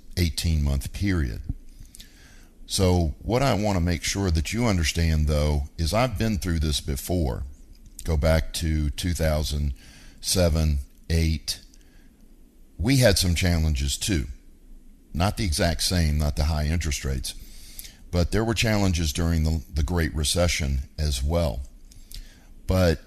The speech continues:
there were deals that I literally didn't see cash flow for two years,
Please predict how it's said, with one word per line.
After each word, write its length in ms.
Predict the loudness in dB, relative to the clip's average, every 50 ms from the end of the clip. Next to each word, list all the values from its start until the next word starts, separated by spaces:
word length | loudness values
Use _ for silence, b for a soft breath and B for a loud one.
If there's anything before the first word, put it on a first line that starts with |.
| -18 -20 -8 -2
there 200 | 0 2 4 4
were 180 | 2 2 2 2
deals 800 | 2 2 2 2 2 2 2 2 2 2 0 0 -2 -4 -6 -6 -2
that 460 | 0 2 4 4 4 2 2 -2 -4 -6
I 200 | -2 0 0 0
literally 580 | 0 0 0 0 0 0 0 0 0 0 0 0
didn't 400 | 0 0 -2 -2 0 0 0 0
see 340 | 0 0 0 0 0 0 -2
cash 480 | -2 -2 0 0 2 0 0 -2 -2
flow 320 | -2 0 0 0 2 0 0
for 240 | -2 -4 -6 -6
two 260 | -6 -4 -4 -4 -2 0
years, 640 | 0 0 0 0 0 0 0 -2 -2 -6 -8 -14